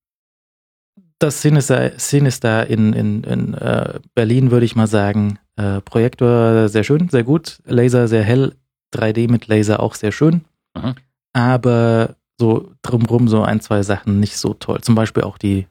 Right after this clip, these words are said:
Speaker 1: wieder das gleiche Ding, so Notausgangsschilder, die knallegrün auf die Leinwand leuchten.
Speaker 2: Mhm. Schwierig.
Speaker 1: Bin ich zu pingelig oder, oder ist das einfach fehlende Liebe auf Seiten von Kinobetreibern?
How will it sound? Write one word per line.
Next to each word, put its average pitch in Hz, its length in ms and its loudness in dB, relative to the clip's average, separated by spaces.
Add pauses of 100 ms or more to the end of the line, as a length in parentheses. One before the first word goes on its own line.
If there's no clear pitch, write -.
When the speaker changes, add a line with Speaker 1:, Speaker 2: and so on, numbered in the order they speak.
Speaker 1:
wieder 110 240 2
das - 420 -14
gleiche 98 320 -6
Ding, 98 260 -6
so 101 60 -2
Notausgangsschilder, 107 1120 2
die 104 300 -8 (640)
knallegrün 117 640 0
auf 110 220 -4
die 107 100 -4
Leinwand 98 400 -2
leuchten. - 480 -12 (280)
Speaker 2:
Mhm. 73 260 -8 (1600)
Schwierig. - 540 -8
Speaker 1:
Bin 190 100 4
ich 233 160 0
zu 202 100 0
pingelig 277 540 -2
oder, 180 460 2 (340)
oder 165 260 -2
ist 165 200 -6
das 131 140 0
einfach 123 320 0 (420)
fehlende 120 360 2
Liebe 101 340 -2
auf 98 140 -8
Seiten 98 360 -4
von 92 360 -4 (540)
Kinobetreibern? - 720 -4